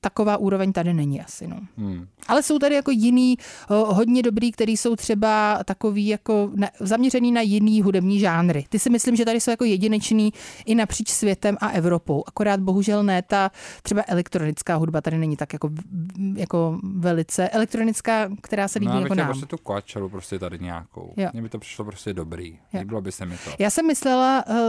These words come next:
Speaker 1: v souvislosti tady s tím festivalem na, eh, jeho, musím říct. To je
Speaker 2: Mhm.
Speaker 1: docela zajímavý, viď, jak to skloňuješ v tom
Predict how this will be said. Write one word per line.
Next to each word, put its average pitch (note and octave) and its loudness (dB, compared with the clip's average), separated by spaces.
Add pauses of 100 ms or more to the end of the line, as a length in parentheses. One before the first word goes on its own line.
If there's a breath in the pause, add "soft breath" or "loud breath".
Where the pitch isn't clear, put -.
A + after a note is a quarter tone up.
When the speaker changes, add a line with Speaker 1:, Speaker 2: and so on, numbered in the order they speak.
(140)
Speaker 1:
v - -8
souvislosti A#3 -2
tady A#3 0
s - -12
tím B3+ 0
festivalem A3+ 2
na, A#3 2
eh, F3+ 0 (580)
jeho, F3 0 (160)
musím F#3 -2
říct. - -6 (420)
To G3 -4
je F3+ 2
Speaker 2:
Mhm. B2 0
Speaker 1:
docela G3 -2
zajímavý, G3+ 0
viď, F3 -2
jak A3+ -4
to F#3 -6
skloňuješ E3+ 0
v - -20
tom E3+ -2